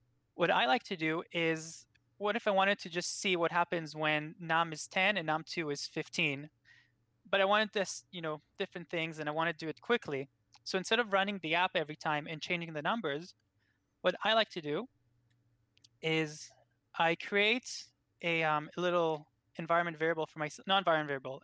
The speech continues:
a, a variable in R. Let's call it bean test. I just make it true. And then in my server code, I check if there is, um, if that flag is on.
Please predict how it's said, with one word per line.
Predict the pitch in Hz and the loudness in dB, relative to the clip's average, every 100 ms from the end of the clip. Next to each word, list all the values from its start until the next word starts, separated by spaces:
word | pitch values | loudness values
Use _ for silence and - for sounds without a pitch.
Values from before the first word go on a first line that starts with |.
| - | -4
a, | 156 | -2
a | 160 | 0
variable | 180 185 160 143 | 0 0 0 -2
in | 143 | 0
R. | 160 143 165 - _ - - - | 2 2 0 -12 _ -20 -8 -2
Let's | 175 | -2
call | - 165 | 2 4
it | 156 151 - - _ _ _ - 151 | 6 4 -2 -18 _ _ _ -16 -6
bean | 160 165 | -4 -2
test. | - 202 - - - - _ _ _ _ _ _ _ _ _ _ _ _ _ _ _ _ _ _ _ _ _ - | 0 0 0 -10 -16 -20 _ _ _ _ _ _ _ _ _ _ _ _ _ _ _ _ _ _ _ _ _ -10
I | |
just | 156 151 | -6 -6
make | 165 151 | -6 -6
it | - | -4
true. | - 269 285 _ _ _ _ _ _ | 0 0 -2 _ _ _ _ _ _
And | 190 180 | -4 0
then | 190 196 _ - | 0 -2 _ -10
in | 175 | -4
my | 170 | -2
server | - 240 262 294 | 0 0 0 0
code, | - 143 147 175 _ _ _ _ - | 2 2 2 -6 _ _ _ _ -4
I | |
check | 185 - 208 214 - | -2 2 2 2 -4
if | - 190 | -6 -4
there | 180 175 | -2 -2
is, | 175 170 165 160 170 170 | 2 2 2 -2 -2 2
um, | 156 170 | 2 2
if | 165 | -2
that | 170 | 0
flag | - - 165 160 | 0 0 2 2
is | 147 | -2
on. | 165 160 131 | 2 2 0